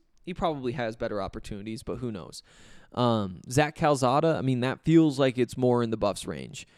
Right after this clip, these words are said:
Um, Taquan Robinson, Robertson, sorry.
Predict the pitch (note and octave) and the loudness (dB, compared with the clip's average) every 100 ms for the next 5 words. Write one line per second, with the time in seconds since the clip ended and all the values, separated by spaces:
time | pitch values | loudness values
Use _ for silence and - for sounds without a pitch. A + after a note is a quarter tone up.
0 | _ _ _ A2 A2+ - - - - _ | _ _ _ -8 -6 -8 -12 -16 -20 _
1 | _ - D3+ - E3 D3+ A#2+ B2 C#3+ D#3+ | _ -4 0 4 6 6 2 2 0 -2
2 | - F3 F3+ E3+ _ _ _ _ _ _ | -2 -2 -2 -8 _ _ _ _ _ _
3 | _ _ _ _ - G#2 B2+ A#2 B2 C#3 | _ _ _ _ -8 -6 2 2 4 2
4 | - C#3+ - A2+ B2+ C#3+ | 2 -2 0 2 2 0